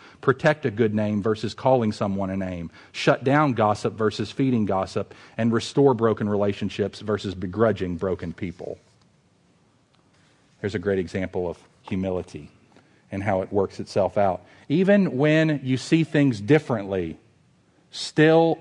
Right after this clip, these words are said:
seeking to learn from the person. Even those who say mean things about you or disagree with you or whatever,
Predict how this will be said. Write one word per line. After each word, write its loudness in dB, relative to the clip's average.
seeking 0
to 0
learn 0
from 0
the -4
person. -6
Even 2
those 4
who 0
say 0
mean 2
things 0
about -2
you -10
or -4
disagree 0
with 2
you -6
or 2
whatever, 0